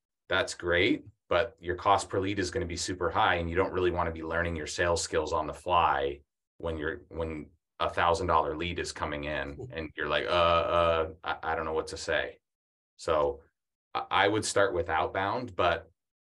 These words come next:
eventually outbound gets less and less scalable. Outbound is cheaper. So again, it's great because if you have time, not money, then that's the way to go, and you can develop your skills and it doesn't cost a lot.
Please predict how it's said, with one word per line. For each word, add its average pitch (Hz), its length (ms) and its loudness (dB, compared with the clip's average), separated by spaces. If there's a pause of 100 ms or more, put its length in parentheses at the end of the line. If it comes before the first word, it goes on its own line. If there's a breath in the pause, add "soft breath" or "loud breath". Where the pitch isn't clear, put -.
(240)
eventually 95 680 0
outbound 90 540 -2
gets 87 220 -4
less 85 260 -2
and 80 100 -6
less 78 280 -6
scalable. 78 680 -2 (100)
Outbound 85 440 2
is 80 160 -4
cheaper. 82 640 -4 (580 soft breath)
So 82 340 6
again, 80 260 -2
it's - 140 -8
great 82 360 2
because 76 440 -4
if - 140 -12
you 80 100 -4
have 82 180 0
time, 85 360 0
not 76 220 -2
money, 85 460 0 (680)
then 78 420 -2 (640)
that's - 260 0
the 78 60 -2
way 78 160 0
to 73 80 -4
go, 85 320 6
and 80 120 -2
you 71 60 -8
can 76 140 -8
develop 73 360 0
your 71 80 -4
skills 78 480 0
and 76 80 -6
it 71 60 -10
doesn't - 240 -6
cost 80 340 0
a 78 60 -4
lot. 73 320 -2